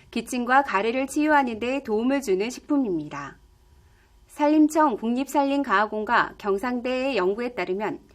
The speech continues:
곶감은 기억력과 면역력을 높이고 비타민 C가 풍부한 식품입니다.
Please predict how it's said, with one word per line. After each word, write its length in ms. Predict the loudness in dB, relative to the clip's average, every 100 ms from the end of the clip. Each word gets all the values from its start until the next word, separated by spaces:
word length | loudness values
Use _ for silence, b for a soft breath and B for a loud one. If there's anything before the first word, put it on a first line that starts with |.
| b b
곶감은 580 | -12 -2 0 0 0 -4
기억력과 600 | -4 -2 -2 -2 -2 -2
면역력을 540 | 0 0 0 -2 -2 -2
높이고 540 | -4 -6 -4 -4 -4 b b b
비타민 420 | -8 -2 0 0
C가 460 | -2 -4 0 0 2
풍부한 440 | 2 4 4 4
식품입니다. 840 | 2 -2 -2 0 -2 -6 -10 -14